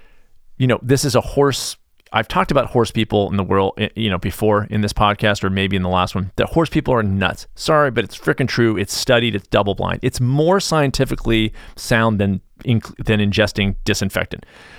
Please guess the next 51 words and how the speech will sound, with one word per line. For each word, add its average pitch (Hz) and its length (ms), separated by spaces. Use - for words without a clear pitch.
There's 104 180
more 131 200
science 120 320
showing 107 280
that 92 100
people 110 240
who 104 60
are 101 80
into 95 140
horses 95 360
are 95 60
a 90 60
little 92 240
nutty 90 260
nut - 180
nut. - 160
Okay? 226 220
So - 380
this 151 300
is 139 80
kind 131 300
of 110 60
that 107 180
thing. 175 160
And 123 80
I'm 135 100
walking 120 380
in 175 120
and 127 40
I'm 151 120
going, 117 240
"Okay, 147 220
well, 110 180
this 127 220
is 123 80
the 113 80
time 107 320
of, 98 320
of 104 160
masks 92 400
and 101 180
gloves." 101 280
And 104 60
so 101 100
I - 20
walk 85 260
in 101 80
and 107 200
nobody, 247 440
not, 185 200
nobody. 165 420